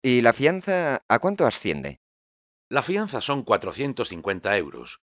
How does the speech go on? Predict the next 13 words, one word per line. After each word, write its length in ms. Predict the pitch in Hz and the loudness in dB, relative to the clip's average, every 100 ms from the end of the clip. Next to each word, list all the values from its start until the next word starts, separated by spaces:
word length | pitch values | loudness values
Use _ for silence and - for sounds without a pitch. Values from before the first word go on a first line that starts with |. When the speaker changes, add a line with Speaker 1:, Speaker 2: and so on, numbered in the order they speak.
| _ | _
Speaker 2:
igual 320 | 131 123 185 | -4 4 4
que 120 | - 139 | 4 0
una 160 | 170 | 0
mensualidad 580 | 139 95 - 82 76 104 | -2 -4 -4 -6 0 0
del 160 | 95 85 | 0 -2
alquiler. 460 | 80 - 69 - - _ _ _ _ _ | -4 -8 -16 -18 -20 _ _ _ _ _
Speaker 1:
Vale, 360 | 71 90 143 92 _ _ | -2 0 2 -2 _ _
pues 240 | 87 73 | -4 -2
ya 140 | 90 95 | 0 0
solo 240 | 113 123 | 2 2
nos 200 | 98 78 | 0 -2
queda 260 | 127 131 101 | -2 0 0
firmar. 420 | 107 80 73 | -2 -4 -6